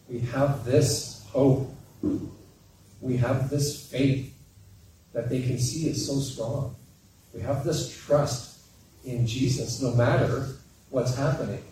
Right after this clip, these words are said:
Now, that is an incredible witness for Christ. That is God revealing himself through us to others.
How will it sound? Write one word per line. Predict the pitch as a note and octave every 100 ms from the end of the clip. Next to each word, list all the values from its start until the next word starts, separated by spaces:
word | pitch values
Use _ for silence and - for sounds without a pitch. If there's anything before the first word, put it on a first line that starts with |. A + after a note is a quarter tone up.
| - -
Now, | A#2+ - - -
that | B2 C3 A#2 -
is | B2 A2+
an | A2
incredible | G#2+ A#2+ A#2 G#2
witness | A2+ A2+ G#2 -
for | A2+ G#2+ -
Christ. | - - - - - - - - - - -
That | B2+ C3+
is | B2 A2+ - - -
God | C#3 C3 C3
revealing | B2+ B2 C#3 C#3 B2
himself | A2+ - - F#2 F#2+ - - -
through | - C#3 A#2+
us | F#2 - - -
to | G#2
others. | G#2 - F#2+ -